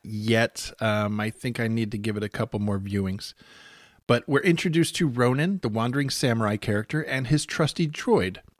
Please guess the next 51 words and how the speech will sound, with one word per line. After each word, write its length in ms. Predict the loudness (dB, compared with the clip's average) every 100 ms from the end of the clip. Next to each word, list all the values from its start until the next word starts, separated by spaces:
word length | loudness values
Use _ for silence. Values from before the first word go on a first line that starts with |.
| -4
with 320 | 0 0 0
a 180 | 0 0
hat 280 | 2 0 2
like 220 | -2 0
Raiden 420 | 2 2 0 -6
from 420 | -4 -4 -2 -6 -8
Mortal 220 | -4 -4
Kombat. 340 | -2 -2 -2 -8 _ _ _ _ _ _ _ _ 2
As 200 | 4 4
they 120 | 4
pan 240 | 6 6 6
through 160 | 2
the 120 | 4 2
opening 260 | 2 -2
shot 320 | -2 2 4 4
of 60 |
this 160 | 0 -4
village 420 | 0 4 4 2
that 140 | -4
the 80 | -4
story 260 | -2 0 0
takes 220 | 0 -4
place 280 | 2 2 4
in, 180 | 0 2
there's 220 | 0 0
an 120 | -4 -2
Easter 400 | 0 0 -2 -4
egg. 240 | -4 -8 -8
It's 220 | -8 -4
the 380 | -2 0 0 0
original 360 | 0 0 -2
theatrical 520 | 0 2 2 0 -8
poster 420 | 0 2 2 -2 -4
for 180 | -4
nineteen 380 | -2 -2 -2 -4
seventy-seven's 720 | 0 0 0 -2 -2 -2 -4 -10 -20 -20 -20 _
A 80 | 2
New 180 | 4 4
Hope, 280 | 4 0 -4
so 300 | 0 0 2
look 260 | 4 2 2
for 100 | 0
that. 320 | 0 -2 -4
It, 220 | -6 -2
it's 180 | -4 -2
in 80 | -4
a 40 |
couple 260 | -2 -2 -2
of 40 |
different 280 | -2 -4 -6
shots. 480 | -4 -6 -6 -16